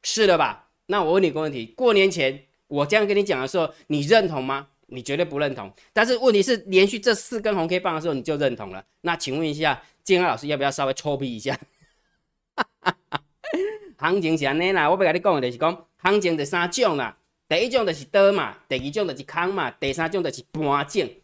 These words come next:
现在就是在盘整。啊，他到底是要怎么盘？我不知道啊，他要盘怎样是我不知道啊。但是问题是我们能够，昨天不是有跟大家讲吗？我们要破除迷思，然后去享受当下的惯性。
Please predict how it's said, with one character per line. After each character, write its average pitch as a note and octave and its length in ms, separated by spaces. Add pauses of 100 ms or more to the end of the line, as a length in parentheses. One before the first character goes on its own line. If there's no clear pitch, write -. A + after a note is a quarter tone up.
(140)
现 A3+ 300
在 G#3+ 140
就 C3+ 120
是 - 140
在 D#3+ 120
盘 C3+ 300
整。 D3 140 (240)
啊， B3 100
他 A#3+ 80
到 C4+ 140
底 C4+ 100
是 F3 120
要 A3+ 160
怎 - 20
么 B3+ 80
盘？ E3 260
我 A3+ 100
不 B3+ 100
知 A#2 300
道 G#3+ 80
啊， A3+ 100
他 A3+ 80
要 A3 40 (100)
盘 A3 240
怎 A3+ 80
样 C#3 120
是 C3 120
我 G3 140
不 E3 80
知 B2+ 180
道 E3+ 40
啊。 E3+ 120 (200)
但 D#3 100
是 D3+ 100
问 A#3 140
题 F#3 120
是 A3+ 220
我 D3 200
们 D#3 160
能 E3 160
够， G#3 320 (680)
昨 D#3+ 140
天 F#3+ 160
不 D#3 60
是 F3 80
有 - 80
跟 D3 100
大 D3 60
家 D3 80
讲 C3+ 140
吗？ G#2+ 200
我 D3 160
们 D3+ 120
要 A3 140
破 A3+ 320
除 D#3+ 200
迷 D#3+ 220
思， F#3 220
然 D3+ 160
后 F3+ 120
去 F#3 80
享 C3 580
受 G3+ 280
当 E3+ 240
下 E3 180
的 C#3+ 80
惯 C#3 220
性。 C#3 200